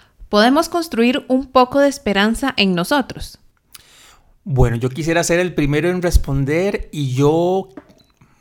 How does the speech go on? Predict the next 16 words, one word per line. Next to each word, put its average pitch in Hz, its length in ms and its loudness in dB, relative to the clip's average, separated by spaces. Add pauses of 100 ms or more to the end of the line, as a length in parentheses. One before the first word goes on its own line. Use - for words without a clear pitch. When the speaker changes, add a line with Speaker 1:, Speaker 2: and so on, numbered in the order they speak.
(160)
Speaker 2:
voy 143 380 2
a 170 80 0
decir 160 480 -4 (640)
esto 262 500 -2 (300)
como 123 420 -2
ciudadano, 143 640 2 (360)
claramente 147 440 -2
no 139 140 0
como 156 160 -2
experto, 135 460 -4
porque 123 180 -4
aquí 131 240 -6
no 131 100 -2
hay 139 160 -2
ningún 143 300 -4
psicólogo, 147 560 -4